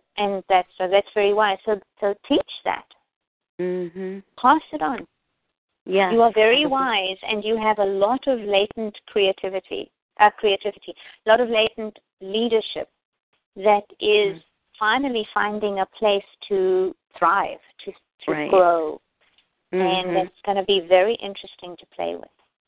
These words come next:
Speaker 2: Mm-hmm. Very,
Speaker 1: And as
Speaker 2: very
Speaker 1: far as,
Speaker 2: cool.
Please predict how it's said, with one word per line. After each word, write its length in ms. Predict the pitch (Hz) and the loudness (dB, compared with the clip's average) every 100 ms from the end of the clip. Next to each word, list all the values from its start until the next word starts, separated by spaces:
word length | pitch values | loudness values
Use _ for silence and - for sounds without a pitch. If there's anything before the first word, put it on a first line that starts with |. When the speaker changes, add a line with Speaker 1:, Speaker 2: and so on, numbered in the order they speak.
| _ _ _ _ 190 | _ _ _ _ -4
Speaker 2:
Mm-hmm. 600 | 196 175 170 - 180 196 - _ _ _ _ _ _ _ _ _ _ _ _ _ _ _ - - - _ _ - | -4 -4 -10 -12 -10 -10 -16 _ _ _ _ _ _ _ _ _ _ _ _ _ _ _ -20 -20 -20 _ _ -16
Very, 160 | 185 196 | -2 2
Speaker 1:
And 200 | 220 214 | 2 0
as 60 | |
Speaker 2:
very 120 | 196 185 | -2 2
Speaker 1:
far 240 | 214 233 | 4 2
as, 100 | |
Speaker 2:
cool. 100 | 247 | -2